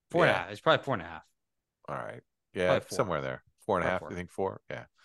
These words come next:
Speaker 1: I think
Speaker 2: So
Speaker 1: so,
Speaker 2: that's
Speaker 1: yeah.
Speaker 2: the thing. It's, it's like, all right, so yeah, so you're forecasting, you're speculating a little bit on Mahomes.
Speaker 1: Yeah.
Speaker 2: But, you know, but yeah, that's the thing is, so he's definitely in that modern era above Troy Aikman, even though Troy Aikman's got three chips.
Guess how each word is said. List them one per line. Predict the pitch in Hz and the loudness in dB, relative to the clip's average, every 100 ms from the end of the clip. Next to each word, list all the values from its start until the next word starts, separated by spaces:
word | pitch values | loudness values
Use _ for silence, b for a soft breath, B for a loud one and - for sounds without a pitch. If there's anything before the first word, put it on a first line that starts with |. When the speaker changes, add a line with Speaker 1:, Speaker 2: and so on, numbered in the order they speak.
| B B | B B
Speaker 1:
I | 139 | -6
think | 127 | 2
Speaker 2:
So | 147 | 8
Speaker 1:
so, | 139 | 10
Speaker 2:
that's | 131 127 | 10 6
Speaker 1:
yeah. | |
Speaker 2:
the | 113 | 4
thing. | 101 | 4
It's, | 78 - | 2 -4
it's | 87 | 0
like, | 98 85 | 4 6
all | |
right, | 80 - | 4 2
so | 104 | 0
yeah, | 95 80 | 2 2
so | 110 | 0
you're | 92 | -2
forecasting, | - 107 92 90 78 - 82 76 82 | 2 2 4 4 4 2 -4 -8 -6
you're | |
speculating | - - 104 - 95 80 80 | 0 4 4 4 0 0 -2
a | 80 | -4
little | 80 | -4
bit | 76 78 | -2 0
on | 73 71 | 0 -2
Mahomes. | 73 73 78 69 65 - - - b b b _ | -4 -4 -4 -6 -8 -8 -10 -10 b b b _
Speaker 1:
Yeah. | - 120 | -4 4
Speaker 2:
But, | 78 73 _ | 4 2 _
you | - 78 | -6 -2
know, | 65 60 _ _ _ - | -2 -4 _ _ _ -4
but | 104 | 2
yeah, | 131 82 | 4 4
that's | 82 98 | 4 2
the | 92 | 0
thing | 104 76 | 0 -2
is, | 69 82 | -4 0
so | 113 | 0
he's | 110 190 175 | 2 0 0
definitely | - 123 - 110 95 92 | 4 2 2 0 0 -4
in | 110 98 92 76 | -8 -8 -6 0
that | 85 80 80 - | 2 2 0 -4
modern | 80 80 80 87 92 90 | -10 0 2 4 2 -4
era | 90 78 76 73 73 71 _ _ _ _ - | -4 0 2 2 2 0 _ _ _ _ -6
above | 80 95 101 | 2 6 6
Troy | - - 101 90 80 80 | 4 2 4 4 2 -2
Aikman, | - 85 | -6 -8
even | 80 80 | -6 -4
though | 80 | -4
Troy | 76 87 78 | -4 -2 -4
Aikman's | 78 73 | -4 -6
got | 78 73 | -4 -4
three | - 73 | -6 -8
chips. | - 71 69 - - | -4 -4 -4 -8 -12